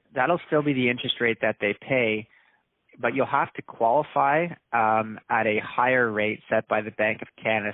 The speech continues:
So today, that rate is four point six four. So you'll still pay that lower rate, two point two nine, um, but the amount of mortgage that you can qualify for will be dictated by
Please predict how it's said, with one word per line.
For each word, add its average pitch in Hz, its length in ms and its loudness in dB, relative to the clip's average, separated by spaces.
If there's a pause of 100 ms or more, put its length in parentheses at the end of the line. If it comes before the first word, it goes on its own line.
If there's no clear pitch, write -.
So 104 240 -4 (540)
today, 123 320 4
that 110 220 2
rate 110 160 0
is 104 80 -4 (120)
four 113 140 -6
point 104 300 -6 (120)
six - 160 -4 (160)
four. 117 280 0 (480)
So 113 260 2
you'll 117 200 -8
still 156 180 0
pay 175 160 0
that 165 200 2
lower 143 220 4
rate, 120 240 2
two 127 80 -8
point 127 280 -4
two 147 80 -4
nine, 117 400 0 (460)
um, 113 440 0 (140)
but 117 300 0
the 127 100 0
amount 123 480 0
of 110 180 -2
mortgage 123 440 -2
that 107 100 -2
you 117 160 -6
can 120 100 -12
qualify 143 580 0 (120)
for 113 340 -2 (380)
will 127 120 -6
be 120 160 -2
dictated 113 720 -2
by 107 380 2